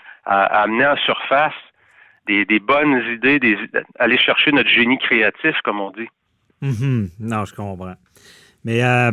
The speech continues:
Speaker 2: Patrice Ouellette, de quarante-huit heures par jour, la méthode <laughs> quarante-huit heures par jour,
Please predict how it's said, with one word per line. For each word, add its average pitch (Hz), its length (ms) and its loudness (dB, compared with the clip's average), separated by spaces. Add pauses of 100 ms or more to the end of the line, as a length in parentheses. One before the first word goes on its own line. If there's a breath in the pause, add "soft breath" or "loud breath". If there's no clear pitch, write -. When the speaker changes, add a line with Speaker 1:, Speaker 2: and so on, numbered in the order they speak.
Speaker 2:
Patrice 139 380 0
Ouellette, 143 380 4
de 131 100 2
quarante-huit 143 600 -2
heures 143 200 4
par 123 200 0
jour, 131 200 2
la 127 140 2
méthode 143 480 0
<laughs> - 0 -
quarante-huit 120 760 -2
heures 131 140 0
par 117 200 0
jour, 131 220 0